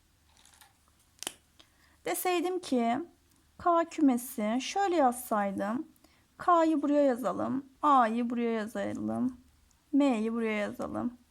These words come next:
Atıyorum T, I ve E yazsaydım.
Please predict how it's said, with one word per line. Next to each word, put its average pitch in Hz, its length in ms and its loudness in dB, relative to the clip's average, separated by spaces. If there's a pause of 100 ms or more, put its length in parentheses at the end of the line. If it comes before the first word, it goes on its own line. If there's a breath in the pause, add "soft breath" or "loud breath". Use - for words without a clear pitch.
(760 loud breath)
Atıyorum 247 800 0 (180)
T, 247 460 0 (640)
I 262 380 2 (480)
ve 254 340 0
E 247 60 -2
yazsaydım. 202 760 -6